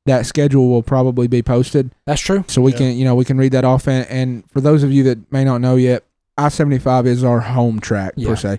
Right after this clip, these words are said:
Speaker 2: Yeah.
Speaker 1: We're there probably, what would you guys say, probably seventy-five percent of our time?
Speaker 2: Yeah, definitely. And, and that's in the past couple years.
Speaker 3: Yeah.
Speaker 2: I mean,
Speaker 1: Right.
Speaker 2: I would definitely like to venture out a little bit, maybe
Speaker 1: Oh,
Speaker 2: hit
Speaker 1: me
Speaker 2: some
Speaker 1: too.
Speaker 2: different tracks. You know, obviously Smoky Mountain, I love running there.
Speaker 1: Yeah.
Speaker 2: Um,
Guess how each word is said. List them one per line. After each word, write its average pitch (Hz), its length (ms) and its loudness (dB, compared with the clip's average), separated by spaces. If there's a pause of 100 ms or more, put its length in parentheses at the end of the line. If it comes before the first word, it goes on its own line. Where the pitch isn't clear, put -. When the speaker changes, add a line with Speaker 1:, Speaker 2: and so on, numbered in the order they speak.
Speaker 2:
Yeah. 101 220 -18 (120)
Speaker 1:
We're 143 200 4
there 131 460 2 (200)
probably, 123 400 0
what 120 140 2
would 113 120 -2
you 113 80 0
guys 104 160 -4
say, 98 140 -6
probably 101 180 -4
seventy-five 110 480 -4
percent 113 220 -6
of 113 60 -4
our 110 80 -4
time? 110 240 -4
Speaker 2:
Yeah, 135 360 -4
definitely. 127 560 -6 (420)
And, 240 300 -2
and 214 300 -2 (880)
that's 208 200 0
in 185 80 -2
the 160 60 -4
past 127 280 0
couple - 240 -10
years. 101 400 -12
Speaker 3:
Yeah. 107 80 -8
Speaker 2:
I 156 40 0
mean, 143 100 6
Speaker 1:
Right. 113 160 0 (360)
Speaker 2:
I 190 120 0
would 233 200 0
definitely 156 580 -2
like 143 260 -4
to 135 80 -6
venture 131 320 -4
out 127 120 0
a 135 40 -4
little 135 180 -2
bit, 139 160 -4
maybe 127 160 -2
Speaker 1:
Oh, - 40 0
Speaker 2:
hit 139 100 2
Speaker 1:
me 147 60 2
Speaker 2:
some 131 160 -2
Speaker 1:
too. 117 60 -2
Speaker 2:
different 123 280 -4
tracks. 127 300 -4
You 135 40 -4
know, 135 60 -6
obviously 156 340 -2
Smoky 139 280 -4
Mountain, 127 200 -4
I 123 40 -2
love 131 280 0
running 110 240 -4
there. 104 220 -8 (160)
Speaker 1:
Yeah. 92 220 -4 (280)
Speaker 2:
Um, 120 360 -2